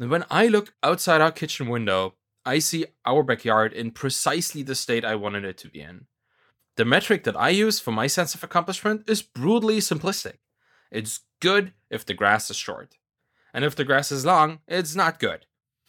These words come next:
I can verify this very easily and quickly by just looking at it.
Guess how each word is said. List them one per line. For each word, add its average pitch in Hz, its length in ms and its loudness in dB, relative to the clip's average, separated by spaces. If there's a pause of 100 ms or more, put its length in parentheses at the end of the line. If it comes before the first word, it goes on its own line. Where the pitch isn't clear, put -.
(120)
I 123 120 -6
can 196 180 0
verify 156 680 0
this 156 280 -4 (180)
very 151 300 2
easily 113 580 0
and 107 140 -8
quickly 147 400 0
by 107 160 -6
just 127 320 -10
looking 120 320 -2
at 80 120 -10
it. - 120 -20